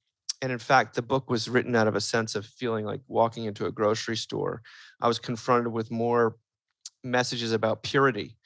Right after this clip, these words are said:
than, uh, than, um, the same way that I used to get confronted at church about purity. Uh, walking into a,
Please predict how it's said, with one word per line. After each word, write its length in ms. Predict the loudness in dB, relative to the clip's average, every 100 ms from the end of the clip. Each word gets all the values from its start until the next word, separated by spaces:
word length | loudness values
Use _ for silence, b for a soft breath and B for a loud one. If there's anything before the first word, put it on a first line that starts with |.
| B B B -8
than, 380 | -2 0 0 -2 0
uh, 380 | 2 0 -2 -6 -8
than, 380 | -2 -2 -2 -6 -6
um, 340 | -8 -8 -12 -20 _ _ _ -14 -12 -10
the 140 | -6
same 360 | 0 2 4 4
way 220 | 6 6
that 120 | 4
I 60 | 0
used 220 | -2 -6
to 80 | -4
get 180 | -6 -6
confronted 480 | -10 -4 -4 -2
at 100 | -4
church 560 | -6 -4 -4 -6 -14 -16 _ -8
about 280 | -6 -8
purity. 520 | -6 -4 -4 -6 -12 -16 B B B B
Uh, 140 | 4 4
walking 500 | 6 4 4 0 -4
into 420 | -4 -6 -4 -2
a, 120 | -4